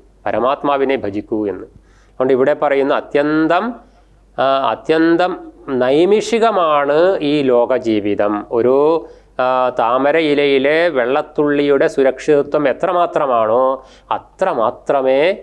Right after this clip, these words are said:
ഇവിടെ ഈ ലോകത്തെ ജീവിതത്തിനുള്ളൂ. തദ്വജ്ജീവിതം അതിശയ ചപലം, അതിശയേന ചപലമാണത്. അതുകൊണ്ട് അതുപോലെ തന്നെ പല പല രോഗങ്ങൾ, ഈ ശരീരം ഉണ്ടായിക്കഴിഞ്ഞാൽ ശരീരം,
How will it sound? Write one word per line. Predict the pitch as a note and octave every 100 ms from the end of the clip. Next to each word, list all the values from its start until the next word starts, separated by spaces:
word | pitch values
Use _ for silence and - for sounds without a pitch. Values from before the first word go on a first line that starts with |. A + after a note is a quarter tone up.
| -
ഇവിടെ | A#2 A2+ A#2+
ഈ | C#3 B2
ലോകത്തെ | A2+ A2+ A#2 A2+ - C3 D3+
ജീവിതത്തിനുള്ളൂ. | C3+ A2 A2+ A2+ A2+ A2+ G#2+ G2+ F2+ F#2+ G2 F#2 - _ _ _ _ _ _ _ - - _ D3+
തദ്വജ്ജീവിതം | C#3+ D#3 C3 B2+ B2 B2 B2 A2+
അതിശയ | A#2 A#2+ C#3 C3+ C#3+
ചപലം, | C3+ A2 G#2 G#2+ G2+ F#2
അതിശയേന | G2+ - B2 C#3 F#3
ചപലമാണത്. | F#3+ D3 C#3+ C3 A#2+ G#2 G2 G#2+ - _ _ _ _ _ _ _ -
അതുകൊണ്ട് | C3 F3 F3+ F3
അതുപോലെ | D#3 D#3+ F3 F3 E3+
തന്നെ | E3+ E3+ C3
പല | A#2+ C#3+
പല | D3 D#3 D#3+
രോഗങ്ങൾ, | D3 C#3+ D3+ D3+ C#3 C3+ -
ഈ |
ശരീരം | A#2+ B2 B2+ C#3 C#3
ഉണ്ടായിക്കഴിഞ്ഞാൽ | C3+ C3+ C3+ C#3 C3+ C#3 C3
ശരീരം, | C3 C3 C#3 C3+